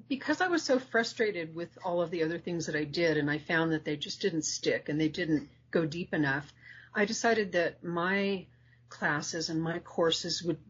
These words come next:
really be about getting to the origins of where's, where our negative programming began. You know, why do we self-sabotage? Why do we have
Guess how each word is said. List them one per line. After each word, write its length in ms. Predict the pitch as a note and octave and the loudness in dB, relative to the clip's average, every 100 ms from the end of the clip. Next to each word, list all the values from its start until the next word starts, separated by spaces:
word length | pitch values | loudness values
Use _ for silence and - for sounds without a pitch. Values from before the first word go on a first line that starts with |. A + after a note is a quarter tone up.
| - | -10
really 420 | F3+ A3 B3 A#3+ A3+ | 0 4 6 6 4
be 280 | F3+ F3 - | 2 2 2
about 320 | - E3 D#3+ | 2 0 2
getting 260 | E3+ F3 | 2 2
to 120 | F3 E3 | 0 0
the 160 | D#3+ - | 2 6
origins 880 | E3 E3 E3 D3+ D3+ C#3+ C#3+ D3 - - | 8 8 6 2 2 2 2 0 -4 0
of 340 | E3 D#3 D3 - - - - - - | 2 4 2 -4 -16 -20 -20 -14 -8
where's, 720 | E3+ F#3 G3 A3+ B3+ - - | 0 4 8 8 6 2 -2
where 320 | F#3+ G#3+ A#3+ D#4+ | 0 4 6 6
our 120 | C4+ | 4
negative 380 | A3+ G#3+ G#3 F#3+ | 4 2 -2 -6
programming 840 | - F#3+ F#3 F3+ E3 D#3+ D#3 D#3 | -6 -6 -4 -4 -2 0 0 -2
began. 760 | - E3 D3 D3 C#3+ C3+ E3 D#3+ | -4 -6 -2 -2 -2 -4 -6 -4
You 100 | D#3+ | 0
know, 100 | D3+ | 0
why 600 | D#3 F#3 A3+ A#3+ B3 A#3+ - - | 2 4 8 8 6 4 -2 -8
do 140 | D3+ F3+ | -2 -2
we 80 | E3 | 0
self-sabotage? 1200 | G3 E3 - - D#3+ D#3 D#3+ - D3 C3 C#3 D#3 | 2 2 0 0 2 2 -4 -6 -4 -2 -4 -4
Why 240 | E3 G3 | 0 0
do 80 | A#3+ | -2
we 120 | A#3+ | -4
have 200 | G3+ F3 | -4 -6